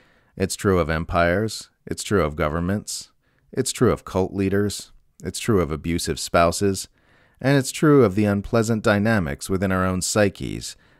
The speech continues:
that we would rather not look at. The less seeing there is, the more abusiveness is possible. The more seen things become, the closer we get to freedom.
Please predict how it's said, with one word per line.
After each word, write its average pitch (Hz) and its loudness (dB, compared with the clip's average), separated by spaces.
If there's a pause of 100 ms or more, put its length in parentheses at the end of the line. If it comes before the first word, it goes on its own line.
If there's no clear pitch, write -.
that 90 0
we 92 2
would 85 -2
rather 87 0
not 73 -6
look 92 -4
at. 50 -8 (1300)
The 101 0
less 113 2
seeing 120 2
there 92 0
is, 110 -2 (460)
the 101 -2
more 110 4
abusiveness 92 -2
is 71 -8
possible. 82 -6 (640)
The 98 -4
more 78 -2
seen 92 -4
things 85 -4
become, 80 -4 (480)
the 90 -8
closer 87 -2
we 78 -4
get 73 -8
to - -12
freedom. - -4